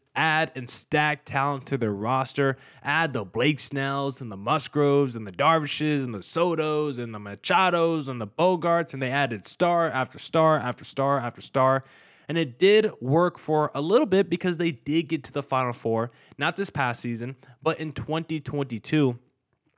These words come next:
they were able to get there. And even in twenty twenty, uh, they were able to,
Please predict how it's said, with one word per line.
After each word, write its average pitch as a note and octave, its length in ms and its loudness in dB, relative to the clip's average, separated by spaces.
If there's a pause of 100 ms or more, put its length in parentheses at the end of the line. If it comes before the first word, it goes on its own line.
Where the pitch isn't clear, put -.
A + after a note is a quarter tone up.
(260)
they C#3+ 120 4
were B2+ 120 2
able A#2 220 -2
to - 120 -10
get G#2+ 220 -6
there. A#2+ 280 0 (260)
And C#3 260 -2
even G#3 200 -6
in G3 100 -6
twenty F3 260 -6
twenty, C#3 480 -6
uh, A2 240 -2
they A2+ 140 -4
were A2 100 -2
able G#2+ 300 -6
to, G#2+ 400 -6